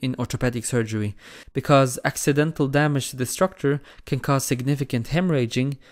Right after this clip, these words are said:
which may be difficult to achieve hemostasis. So it must therefore be considered cautiously during surgery. So that's the pubic branch. The other branch is the acetotubular branch.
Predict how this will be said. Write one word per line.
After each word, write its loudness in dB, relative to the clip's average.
which 2
may 6
be -2
difficult 0
to 0
achieve -2
hemostasis. -2
So 6
it 0
must 0
therefore 4
be 0
considered -2
cautiously -2
during 0
surgery. -2
So 4
that's 2
the -4
pubic -2
branch. -2
The 4
other 10
branch 4
is -4
the 4
acetotubular 4
branch. -4